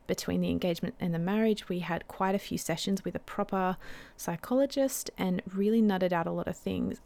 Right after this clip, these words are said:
And it wasn't so much about figuring out what we agreed on, what we didn't.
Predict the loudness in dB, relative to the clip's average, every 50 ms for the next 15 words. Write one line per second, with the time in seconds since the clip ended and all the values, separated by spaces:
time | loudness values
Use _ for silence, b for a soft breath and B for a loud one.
0 | -4 0 0 0 0 0 2 2 2 2 2 -2 -8 -6 -2 2 4 4 4 4
1 | 2 -2 -2 -2 -2 -2 -2 -2 -2 -2 0 0 -2 0 0 0 0 0 -2 -2
2 | -4 -6 -10 B B B B B -2 0 2 2 4 4 4 4 2 2 2 2
3 | 4 4 4 4 4 2 2 2 2 2 2 0 2 0 0 0 0 -2 -2 -6